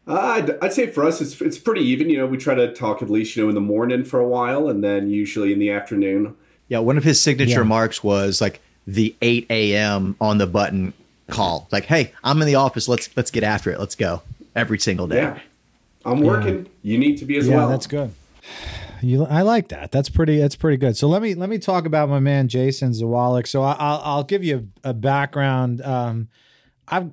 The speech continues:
Speaker 3: I've worked with a bunch of different internals, and they all end up getting promoted just because, you know, um, I don't know. You guys can do the
Speaker 2: Ooh,
Speaker 3: math on
Speaker 2: humble
Speaker 3: that, but,
Speaker 2: brag.
Speaker 3: uh, I was, uh,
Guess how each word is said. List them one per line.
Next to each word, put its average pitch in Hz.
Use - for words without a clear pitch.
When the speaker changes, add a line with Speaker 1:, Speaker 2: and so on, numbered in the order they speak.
Speaker 3:
I've 180
worked 214
with 170
a 143
bunch 135
of 147
different 143
internals, 135
and 139
they 135
all 139
end 139
up 123
getting 123
promoted 117
just 113
because, 110
you 120
know, 113
um, 104
I 113
don't 135
know. 113
You 117
guys 120
can 110
do 104
the 95
Speaker 2:
Ooh, -
Speaker 3:
math -
on 113
Speaker 2:
humble 139
Speaker 3:
that, 101
but, -
Speaker 2:
brag. 101
Speaker 3:
uh, 110
I 143
was, 160
uh, 143